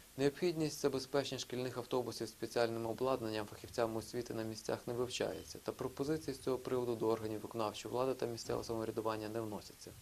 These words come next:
Крім того, такий стан справ позбавляє дітей-інвалідів з порушенням опорно-рухового апарату на отримання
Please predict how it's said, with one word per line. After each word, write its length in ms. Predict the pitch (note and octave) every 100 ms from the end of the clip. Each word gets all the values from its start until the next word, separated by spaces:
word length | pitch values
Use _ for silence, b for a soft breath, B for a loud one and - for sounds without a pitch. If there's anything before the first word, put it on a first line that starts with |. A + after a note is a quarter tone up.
| -
Крім 200 | C#3 D3+
того, 240 | C#3+ G#2+
такий 240 | A2 - D3+
стан 200 | D#3 D3+
справ 380 | - C#3+ C3+
позбавляє 500 | - B2 A#2+ B2+ B2
дітей-інвалідів 760 | A#2+ A#2 B2 A#2+ C3 D3 D3 C#3+
з 40 |
порушенням 540 | - - C3+ B2+ B2+ B2
опорно-рухового 600 | B2+ B2 A#2+ A#2+ - A#2+ A#2
апарату 420 | A#2+ A#2+ A2+ A2
на 60 | G#2+
отримання 520 | G#2+ B2 B2+ A#2 A2